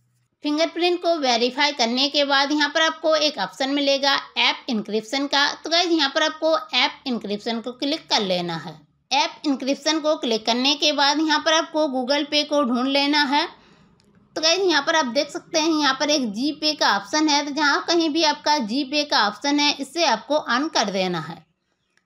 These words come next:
जैसे आप इसे on कर देते हैं, तो आपका Google Pay में फिंगरप्रिंट लॉक जो है, वह लग जाता है। तो गाइज, चलिए हम देख लेते हैं कि मेरा Google Pay में जो फिंगरप्रिंट लॉक है, वह इनेबल हुआ है कि नहीं।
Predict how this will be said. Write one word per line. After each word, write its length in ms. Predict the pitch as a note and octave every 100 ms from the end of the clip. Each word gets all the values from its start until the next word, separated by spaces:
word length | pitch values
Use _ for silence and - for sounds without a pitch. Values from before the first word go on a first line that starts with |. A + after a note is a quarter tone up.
| -
जैसे 280 | D#4+ F#4+ G#4+
आप 240 | G4 G4+
इसे 300 | D#4+ - E4+ E4 -
on 200 | C4+ D4+
कर 140 | D4+
देते 260 | D4 D4+ D4+
हैं, 260 | D#4 D4+ D4
तो 80 |
आपका 380 | C#4+ C#4+ D#4+ D4+
Google 440 | C4+ A3 A3 C#4 D4
Pay 200 | D4 C#4+
में 220 | C#4+ D4+
फिंगरप्रिंट 640 | C#4+ A3+ C4 C4 C4+ D4+
लॉक 240 | C#4 G#3 A3+
जो 180 | A3+ B3
है, 180 | C#4+
वह 240 | E4+ D4 E4+
लग 220 | D4+ G#3+
जाता 280 | G3 E3+ E3+
है। 200 | D#3+ - _ _ -
तो 60 |
गाइज, 200 | C#4+ D#4+
चलिए 240 | E4+ E4+ F#4
हम 280 | D#4 E4
देख 180 | C4 C4+
लेते 280 | D#4 D4+ D4
हैं 220 | D4+ D#4
कि 80 | D#4
मेरा 260 | C#4 C4 B3+
Google 340 | G#3+ A#3 C#4
Pay 180 | C#4+ C#4
में 220 | C#4 C#4
जो 260 | C4+ C#4 C#4 - _ -
फिंगरप्रिंट 600 | A3+ A3 A3+ A#3+ C4+ A#3
लॉक 320 | G3 G#3 C4
है, 140 | C#4
वह 160 | C4+ C#4+
इनेबल 440 | B3 G#3 G#3 B3+
हुआ 180 | C#4 B3
है 200 | A3+ E3+
कि 120 | E3
नहीं। 200 | E3+ D3+